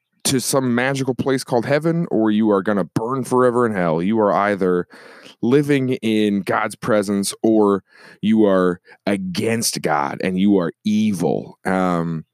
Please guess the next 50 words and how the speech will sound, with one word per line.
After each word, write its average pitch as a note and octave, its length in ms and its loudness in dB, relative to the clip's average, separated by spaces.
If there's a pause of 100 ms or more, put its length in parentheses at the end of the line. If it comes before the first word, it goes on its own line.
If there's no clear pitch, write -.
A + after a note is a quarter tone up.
(600)
and C3 180 -4
y-, E2+ 220 -2
you C3 380 0
see D#3+ 160 0
the, C3 260 4
the B2 140 2
extremes, B2 340 0
and B2 80 0
this G3 140 2
is, D#3 160 2
this C#3 200 0
is C#3+ 120 -4
kind F3+ 200 -2
of A#2 60 -2
what G2 160 2
I A2 140 0
was F#2+ 140 -2
taught - 360 -4
growing F2 360 0
up, F#2+ 220 -2
and G#2 120 -2
I A2 60 -2
don't C#3 140 -2
think G2+ 160 -2
it's, G2+ 160 -2
like, - 220 -4 (320)
I'm D3 120 -4
not A#2+ 180 -4
saying G#2+ 160 0
it's F#2+ 120 -4
the F#2 120 -2
fault F#2+ 340 0
of E2 140 -4
my E2+ 180 -2
church A2 460 -2
or, F2 300 0
or F2 120 0
whatever. G#2 260 0
I F2+ 100 0
think C3 180 -4
it's, - 200 -6
it's F2 140 -6
really, A#2 240 0
like, F2 140 0
a D#2 100 -2
Christian F2 460 -4
cultural G2 400 -2
thing, E2 240 -4
is E2 140 -4
that, E2+ 200 -2